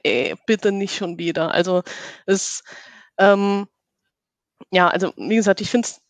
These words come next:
zweckdienlich, äh, jetzt gerade so, um mal so ein bisschen in der, in der Liga anzukommen, um, um die alte Floskel zu benutzen und auch Punkte zu hamstern. Ähm, ich würde mir aber wünschen, dass,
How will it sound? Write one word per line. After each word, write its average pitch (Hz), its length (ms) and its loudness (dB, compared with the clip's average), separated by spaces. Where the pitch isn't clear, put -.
zweckdienlich, 277 840 2
äh, 214 340 4
jetzt 214 300 0
gerade 226 420 4
so, 226 260 0
um 214 180 -2
mal 208 380 2
so 208 140 -8
ein 208 100 -4
bisschen 214 480 -4
in 202 100 -4
der, 202 360 2
in 214 100 -2
der 202 80 4
Liga 233 300 4
anzukommen, 254 680 0
um, 226 180 -4
um 226 140 -2
die 226 120 -2
alte 220 180 -2
Floskel 233 340 -6
zu 226 160 -14
benutzen 233 480 -4
und 202 240 -6
auch - 240 -6
Punkte 269 280 -2
zu 254 200 0
hamstern. 247 500 0
Ähm, 214 520 2
ich - 200 -4
würde 262 180 6
mir 262 160 6
aber 220 240 2
wünschen, 285 540 4
dass, - 500 6